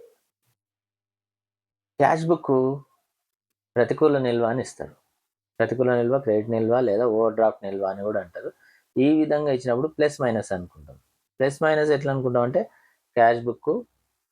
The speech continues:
క్రెడిట్ నిల్వ, ప్రతికూల నిల్వ ఇచ్చినప్పుడు క్రెడిట్ అనుకోవాలి, క్రెడిట్ నిల్వ ఇచ్చిండనే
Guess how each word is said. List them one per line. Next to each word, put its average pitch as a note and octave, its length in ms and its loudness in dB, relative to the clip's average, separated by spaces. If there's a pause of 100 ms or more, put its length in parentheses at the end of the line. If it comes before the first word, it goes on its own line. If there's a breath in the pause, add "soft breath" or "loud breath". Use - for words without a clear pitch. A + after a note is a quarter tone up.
(140)
క్రెడిట్ B2 320 0
నిల్వ, G#2+ 260 0 (160)
ప్రతికూల A#2 480 0
నిల్వ G#2+ 440 0
ఇచ్చినప్పుడు G#2 400 -6
క్రెడిట్ G2+ 340 -2
అనుకోవాలి, F2+ 600 -2 (160)
క్రెడిట్ G#2 300 -2
నిల్వ G#2 160 -2
ఇచ్చిండనే A2+ 460 -2